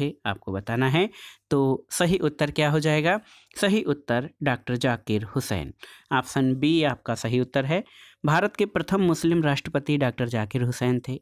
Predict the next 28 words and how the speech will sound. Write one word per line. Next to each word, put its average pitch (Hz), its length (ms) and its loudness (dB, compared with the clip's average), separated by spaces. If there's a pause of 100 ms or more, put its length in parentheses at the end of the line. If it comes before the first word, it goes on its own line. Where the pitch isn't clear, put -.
(120)
इनका 113 220 0
कार्यकाल 113 560 0 (440)
तेरह 196 260 4
मई 180 200 4
उन्नीस 151 280 2
सौ 143 100 2
सड़सठ 131 440 -2
से 135 140 -2
तीन 135 360 2
मई, 123 180 0 (200)
तीन 139 200 4
मई 123 180 2
उन्नीस 113 360 -2
सौ 113 120 -4
उनहत्तर 107 380 -4
तक 117 180 -6
था। 160 260 -4 (460)
फखरुद्दीन 185 580 2
अली 170 240 4
अहमद 143 240 2
द्वितीय 139 420 0
और 131 80 2
डॉक्टर 117 360 0
एपीजे 147 520 0
अब्दुल 139 260 0
कलाम 143 380 0 (380)
तृतीय 202 500 2
मुस्लिम 113 480 0